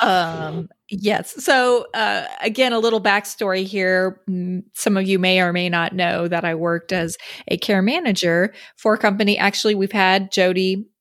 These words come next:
Jackson on from Lifelinks, and I used to work at Lifelinks. And one of the things that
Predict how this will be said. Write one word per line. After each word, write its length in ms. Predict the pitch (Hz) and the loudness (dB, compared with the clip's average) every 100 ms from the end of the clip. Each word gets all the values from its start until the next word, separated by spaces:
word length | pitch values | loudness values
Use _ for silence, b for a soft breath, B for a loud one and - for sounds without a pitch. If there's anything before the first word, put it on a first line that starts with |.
| _ _ - | _ _ 0
Jackson 440 | 190 190 - 196 | 0 0 -2 -4
on 280 | 185 175 196 | -2 -2 -2
from 200 | 233 233 | -2 0
Lifelinks, 680 | 175 175 - 185 247 - 202 | 0 -2 -2 -2 -2 -2 -2
and 100 | 190 | -2
I 60 | |
used 220 | 180 196 | -2 -4
to 60 | 202 | -4
work 200 | 180 - | -6 -6
at 80 | - | -4
Lifelinks. 480 | 175 180 185 170 185 | -4 -2 -4 -4 -4
And 140 | 175 | 0
one 320 | 170 196 262 | 2 4 4
of 100 | 294 | 2
the 140 | 339 330 | 0 0
things 300 | 226 196 196 | 0 0 0
that 260 | 196 180 | 0 0